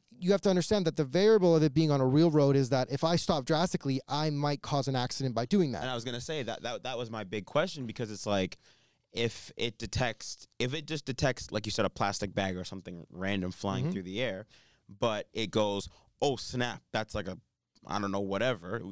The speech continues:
Speaker 2: It's a bird. It's a," like, let, let's just say it gets it wrong for a second, and it decides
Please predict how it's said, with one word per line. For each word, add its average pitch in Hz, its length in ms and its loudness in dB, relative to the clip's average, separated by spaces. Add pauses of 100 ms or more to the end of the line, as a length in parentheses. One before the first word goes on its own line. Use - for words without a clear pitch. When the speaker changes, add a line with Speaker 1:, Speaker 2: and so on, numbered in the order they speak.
(240)
Speaker 2:
It's - 140 -14
a 95 60 -10
bird. 101 400 -2
It's 90 120 -6
a," - 80 -16
like, 87 340 -12
let, 110 180 -4
let's 127 120 -2
just 131 140 -6
say 135 100 0
it 104 100 -6
gets 117 200 -4
it 90 100 -12
wrong 120 360 -4
for 98 160 -4
a 90 60 -2
second, - 480 -10 (500)
and 110 100 -2
it 139 120 -6
decides 110 720 -4